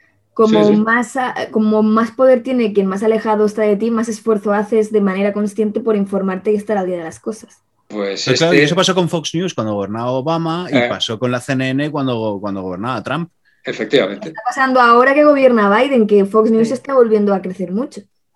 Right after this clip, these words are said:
Speaker 4: Mira, a raíz de lo que hablábamos de Miguel Bosé en el chat, Nuria comenta, y es verdad, que Miguel Bosé está siendo utilizado por todos los medios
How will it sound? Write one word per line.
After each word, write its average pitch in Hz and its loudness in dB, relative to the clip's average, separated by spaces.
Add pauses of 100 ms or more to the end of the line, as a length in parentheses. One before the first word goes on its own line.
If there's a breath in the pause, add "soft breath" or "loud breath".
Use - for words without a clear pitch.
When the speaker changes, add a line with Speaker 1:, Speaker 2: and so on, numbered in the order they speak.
(140)
Speaker 4:
Mira, 196 2
a 185 2
raíz 190 -2
de 254 0
lo 277 2
que 277 4
hablábamos 240 6
de 202 -6
Miguel 185 -6
Bosé 214 0
en 165 -8
el 147 -12
chat, 214 6
Nuria 208 2 (100)
comenta, 175 4
y 147 -6
es 165 -6
verdad, 160 4 (460 soft breath)
que 208 0
Miguel 226 6
Bosé 269 6
está 240 2
siendo 254 0
utilizado 233 2
por - -2
todos 247 6
los 240 2
medios 214 -4